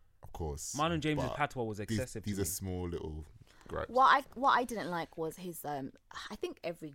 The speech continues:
Speaker 3: person has this, that switch up they have. So he was, he was so, I guess, nice to his kids, and I guess, yeah, I was expecting that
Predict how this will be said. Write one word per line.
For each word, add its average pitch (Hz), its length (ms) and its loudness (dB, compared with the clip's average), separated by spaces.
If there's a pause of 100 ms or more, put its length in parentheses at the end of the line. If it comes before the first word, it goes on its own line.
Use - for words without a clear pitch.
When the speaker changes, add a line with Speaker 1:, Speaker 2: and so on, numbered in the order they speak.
(120)
Speaker 3:
person 156 360 -6
has - 220 -10
this, - 220 -10
that - 160 -8
switch - 320 -8
up - 140 -6
they 147 100 -6
have. 156 220 -8
So 156 120 -8
he 165 220 -10
was, 156 260 -10 (720)
he - 160 -6
was 302 160 0
so, 262 480 4 (100)
I 233 200 -4
guess, 233 340 -6
nice 180 560 -4
to 302 160 -6
his 302 220 -8
kids, 320 520 -8 (100)
and 214 140 -6
I 226 100 -4
guess, 277 300 -6
yeah, 247 160 -4
I 226 140 -2
was 220 120 -6
expecting - 600 -8
that 349 220 -2